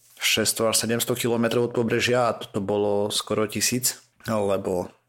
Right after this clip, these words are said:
trošku ďalej dostrelil <laughs> po tej balistickej krivke. No a potom ešte máme nejaké upresnenia k M osemdesiat sedem čiernej diere, teda tej čiernej diere, z ktorej máme prvú fotku. A tam sme koktali strašne veľa ohľadom toho, prečo je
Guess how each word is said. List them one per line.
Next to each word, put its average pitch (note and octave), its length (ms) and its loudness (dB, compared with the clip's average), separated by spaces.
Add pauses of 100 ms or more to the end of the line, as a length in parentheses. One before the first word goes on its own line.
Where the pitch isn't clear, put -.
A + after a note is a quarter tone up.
trošku - 320 -4
ďalej G2 240 2
dostrelil F#2+ 440 -2 (680)
<laughs> - 680 -2
po - 60 -4
tej C3 160 0
balistickej A2 640 0
krivke. G2+ 480 -2 (120)
No A2 720 2
a F#2+ 160 -2
potom B2+ 520 0
ešte - 280 0
máme G2+ 280 2
nejaké F#2+ 800 0
upresnenia G#2+ 880 0
k - 180 -4 (460)
M G#2 180 0
osemdesiat G#2 520 0
sedem G2 560 -2
čiernej G2+ 400 -2
diere, G#2 520 0
teda - 280 -2
tej G2 280 -2
čiernej F#2+ 360 0
diere, F#2+ 320 2
z F#2+ 100 -2
ktorej F#2+ 220 -2
máme F#2 160 0
prvú F#2+ 240 -2
fotku. D3+ 560 -4
A G#2+ 260 2
tam A2 380 0
sme G2+ 600 0
koktali B2 480 0
strašne A2 440 0
veľa A2 340 4
ohľadom G#2+ 380 0
toho, A2 280 0
prečo G#2+ 380 0
je G2+ 460 2